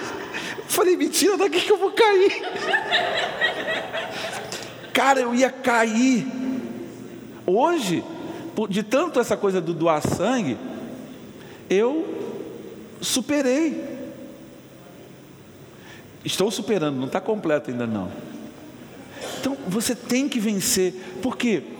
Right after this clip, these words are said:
Porque quando você fizer isso, isso é um exercício, que tem muitas coisas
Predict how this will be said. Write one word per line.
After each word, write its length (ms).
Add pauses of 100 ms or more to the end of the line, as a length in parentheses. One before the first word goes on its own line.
(280)
Porque 280
quando 500
você 300
fizer 520
isso, 400 (280)
isso 200
é 40
um 40
exercício, 880 (460)
que 140
tem 340
muitas 640
coisas 640